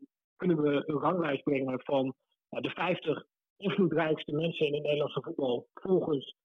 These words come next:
ja, de mensen in het Nederlandse voetbal. Dus, eh, dat is, eh, waar we,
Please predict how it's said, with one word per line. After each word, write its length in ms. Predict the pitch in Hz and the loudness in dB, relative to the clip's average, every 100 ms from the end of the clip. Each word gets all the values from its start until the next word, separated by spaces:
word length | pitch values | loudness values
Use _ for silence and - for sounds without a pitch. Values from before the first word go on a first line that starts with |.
| _ - | _ -6
ja, 100 | 139 | 0
de 60 | |
mensen 280 | 151 151 165 | 0 0 0
in 60 | 143 | 0
het 100 | 139 | 0
Nederlandse 440 | 143 139 127 135 | 0 -2 0 -2
voetbal. 360 | - - 135 170 | -2 -2 -2 0
Dus, 300 | 147 - - | -2 0 0
eh, 260 | 139 131 | 2 2
dat 180 | 147 170 | 0 0
is, 160 | 175 175 | 0 2
eh, 180 | 160 | 2
waar 220 | 147 143 135 | 2 0 0
we, 320 | 131 127 131 | 2 2 0